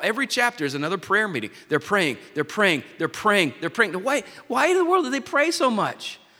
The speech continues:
I think they understood that all the preaching in the world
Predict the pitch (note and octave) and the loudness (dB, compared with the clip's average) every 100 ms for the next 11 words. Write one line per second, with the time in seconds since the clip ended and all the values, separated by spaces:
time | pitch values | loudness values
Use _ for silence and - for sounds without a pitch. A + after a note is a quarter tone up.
0 | _ _ _ _ _ _ _ - D3+ A#3 | _ _ _ _ _ _ _ -14 -8 -6
1 | A3+ - - A#3 A3+ D#3+ F3+ E3 F3 F3 | -8 -10 -4 -4 -4 -6 -6 -6 -4 -4
2 | - - E3+ C#3 C3 D3+ F3+ F#3+ - F3+ | -6 -6 -6 -6 -6 -6 -6 -8 -8 -8
3 | F3 D#3 C#3+ C3+ D3 C#3 G#2 | -6 -8 -6 -6 -4 -4 -6